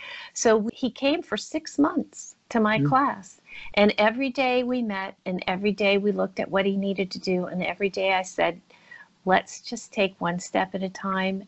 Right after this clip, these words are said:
Speaker 1: You need to take brain breaks as soon as any headache begins," and we kind of timed it so we could figure out, if your headache starts about,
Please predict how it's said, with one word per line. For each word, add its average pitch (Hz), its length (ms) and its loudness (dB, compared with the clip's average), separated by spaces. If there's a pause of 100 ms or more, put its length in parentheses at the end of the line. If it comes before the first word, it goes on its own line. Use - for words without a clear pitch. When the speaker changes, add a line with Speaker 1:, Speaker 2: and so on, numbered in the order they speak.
Speaker 1:
You 180 140 2
need 180 240 0
to - 80 -12
take 185 320 0 (220)
brain 180 360 2
breaks 220 640 -2 (720)
as 165 120 0
soon 247 720 4
as 190 420 -2 (100)
any 214 280 4
headache 202 480 2 (140)
begins," 208 640 2
and 170 100 -2
we 180 140 0
kind 220 360 0
of 196 120 -2
timed 202 340 0
it - 140 -4
so - 120 -2
we 175 120 0
could - 180 -6
figure 196 380 0
out, 185 260 2 (420)
if 185 200 2
your 226 140 6
headache 254 360 2
starts 226 460 2
about, 202 340 2